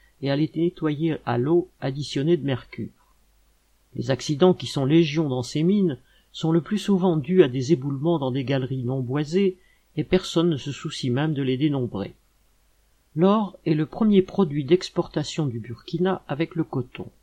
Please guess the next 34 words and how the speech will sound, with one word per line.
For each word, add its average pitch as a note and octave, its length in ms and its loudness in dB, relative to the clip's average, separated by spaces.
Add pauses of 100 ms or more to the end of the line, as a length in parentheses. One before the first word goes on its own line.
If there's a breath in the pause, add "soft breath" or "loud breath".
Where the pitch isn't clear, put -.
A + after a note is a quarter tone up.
(480)
On C#3+ 100 0
en E3+ 100 2
trouve - 360 -4
partout. - 420 -8 (720)
Là D3 160 2
où E3 120 2
l'or D#3+ 300 2
est B2+ 140 -4
assez B2+ 220 -4
dense, D#3+ 520 -2 (300)
il C#3 100 -2
est D3+ 140 2
extrait F3 360 2
avec C3 200 0
des C3 100 -2
machines C3 380 0
modernes C3+ 520 0
dans B2+ 160 -2
des C3 160 -2
mines D3+ 300 0
industrielles. B2+ 680 -4 (720)
Et B2+ 80 -2
partout F#3 380 0
ailleurs, E3+ 420 2
ce - 100 -8
sont F3 200 0
des D3+ 200 0
orpailleurs D3 500 -2
artisanaux D3 840 -4
qui - 160 -10
le B2+ 160 -6
tirent - 260 -6
du C#3 120 -10
sol, B2 400 -6